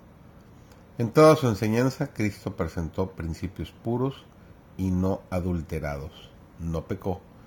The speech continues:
ni fue hallado engaño en su boca. Constantemente fluían ennoblecedoras y santas verdades de sus labios.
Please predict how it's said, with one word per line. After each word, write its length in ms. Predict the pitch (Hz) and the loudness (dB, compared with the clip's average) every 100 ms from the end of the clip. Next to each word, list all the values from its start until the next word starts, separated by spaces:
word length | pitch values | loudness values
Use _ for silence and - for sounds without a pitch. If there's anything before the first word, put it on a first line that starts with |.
| - - - - | -20 -20 -20 -10
ni 160 | 90 78 | -8 -8
fue 400 | - 95 101 - - - | -2 0 0 -4 -12 -8
hallado 520 | 85 85 90 92 98 | -4 0 0 2 0
engaño 600 | 87 87 80 95 107 127 - - | -2 -4 -2 -2 -2 -4 -8 -10
en 180 | 85 80 | -8 -8
su 220 | - 95 | -8 -8
boca. 440 | 85 78 76 - - - - - - - | -6 -6 -8 -12 -20 -20 -20 -20 -20 -10
Constantemente 960 | 95 85 - 101 98 95 85 95 - - | -6 -6 -4 -6 -4 -2 -2 -4 -6 -10
fluían 500 | 92 85 90 92 95 - | -6 -2 0 -2 -4 -6
ennoblecedoras 1000 | 90 90 82 82 80 - 85 95 110 - - | -4 -2 -2 -4 -6 -6 -4 -2 -4 -8 -12
y 80 | |
santas 480 | 85 87 87 95 87 | -8 -6 -6 -4 -4
verdades 560 | 78 73 78 85 90 - | -4 -4 -4 -4 -4 -8
de 100 | 73 | -12
sus 260 | - 80 - | -12 -14 -10
labios. 380 | 78 67 62 | -8 -8 -12